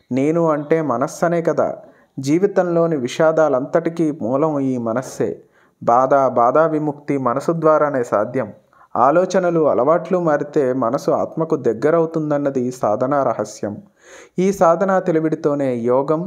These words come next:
ధ్యానం అనేవి సహజ సిద్ధాలని నిర్ధారణ అవుతుంది. ప్రతి ఒక్కరికి తమదైన మార్గం ఒకటి ఉంటుంది. అదే సహజ సాధన. మనసుకి, శరీరానికి, ప్రపంచానికి ముందు నేనున్నాను. నేనులో నుంచే ఇవన్నీ పుట్టుకొస్తాయి.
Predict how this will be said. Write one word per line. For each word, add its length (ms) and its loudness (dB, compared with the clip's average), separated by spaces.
ధ్యానం 440 0
అనేవి 400 -2
సహజ 340 -4
సిద్ధాలని 720 -2
నిర్ధారణ 540 -2
అవుతుంది. 560 -6
ప్రతి 220 4
ఒక్కరికి 840 0
తమదైన 440 0
మార్గం 420 0
ఒకటి 300 -4
ఉంటుంది. 480 -6
అదే 240 0
సహజ 380 -2
సాధన. 480 -2
మనసుకి, 520 -2
శరీరానికి, 760 0
ప్రపంచానికి 840 -2
ముందు 300 -2
నేనున్నాను. 680 -2
నేనులో 400 2
నుంచే 340 0
ఇవన్నీ 360 0
పుట్టుకొస్తాయి. 920 -4